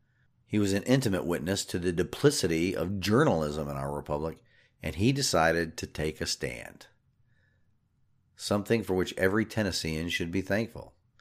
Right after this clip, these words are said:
He started the Tennessee Conservative Media website to re-energize true journalism,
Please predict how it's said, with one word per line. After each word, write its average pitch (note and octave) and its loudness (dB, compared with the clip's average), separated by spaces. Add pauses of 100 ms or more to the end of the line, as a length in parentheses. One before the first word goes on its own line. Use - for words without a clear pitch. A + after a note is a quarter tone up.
(580)
He A#2 2
started A2 6
the A2 2
Tennessee G#2+ 0
Conservative A#2 2 (140)
Media G2 2
website E2+ 0
to F2+ -4
re-energize F2+ 0 (100)
true G#2 0
journalism, E2 0